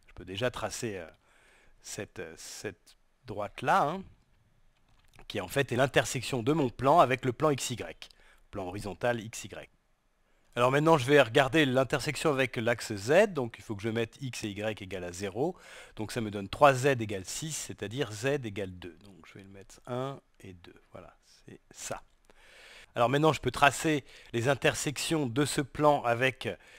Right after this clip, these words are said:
les plans coordonnés, hein. Donc avec le plan, l'intersection avec le plan X Z, ça sera ce, ce segment-là, et puis l'intersection avec le plan,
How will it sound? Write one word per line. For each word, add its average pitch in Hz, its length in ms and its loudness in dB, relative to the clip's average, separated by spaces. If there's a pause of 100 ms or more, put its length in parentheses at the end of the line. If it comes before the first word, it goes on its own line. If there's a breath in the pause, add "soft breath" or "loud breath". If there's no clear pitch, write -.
(140 loud breath)
les 127 220 0
plans 147 300 4
coordonnés, 127 640 2
hein. 123 220 2
Donc 120 240 -2
avec 139 280 0
le 135 120 0
plan, 147 380 4
l'intersection 131 500 -2
avec 135 160 -2
le 127 80 -6
plan 135 160 -2
X 127 240 -4
Z, 120 240 -2
ça 104 160 -14
sera 95 200 -10
ce, 98 760 -10 (360 soft breath)
ce - 200 -12
segment-là, 104 720 0
et 117 80 -8
puis - 160 -12
l'intersection 113 640 -8
avec 98 240 -8
le 98 80 -12
plan, 113 340 -6